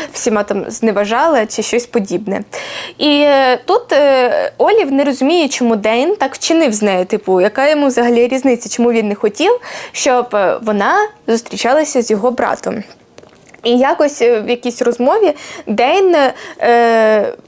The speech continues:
промовився про те, що коли вони там десь щось там, ну, про якусь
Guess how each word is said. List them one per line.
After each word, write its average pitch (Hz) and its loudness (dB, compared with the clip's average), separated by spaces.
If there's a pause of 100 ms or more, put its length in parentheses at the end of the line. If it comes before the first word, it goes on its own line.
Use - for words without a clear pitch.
(200)
промовився 247 2
про 262 2
те, 285 0
що 254 0
коли 240 4
вони 226 0
там 214 -4
десь 202 -2
щось 453 0
там, 359 0 (500)
ну, 285 2 (420)
про 302 2
якусь 339 0